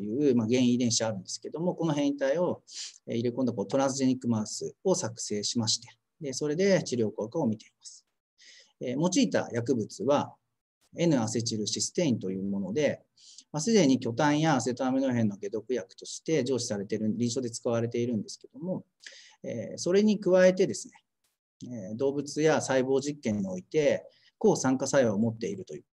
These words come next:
ことで、えー、アルツハイマーやパーキンソン、えー、エーエルエスなどに、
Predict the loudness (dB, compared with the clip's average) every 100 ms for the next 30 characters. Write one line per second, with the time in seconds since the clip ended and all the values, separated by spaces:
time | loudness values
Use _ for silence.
0 | _ -10 2 4 4 0 -16 -20 -20 -6
1 | -2 0 -2 -2 0 2 2 0 -2 -2
2 | -4 -2 -4 -4 -8 -12 _ _ -10 -8
3 | -2 2 4 4 4 2 2 -2 -2 -2
4 | 0 0 -2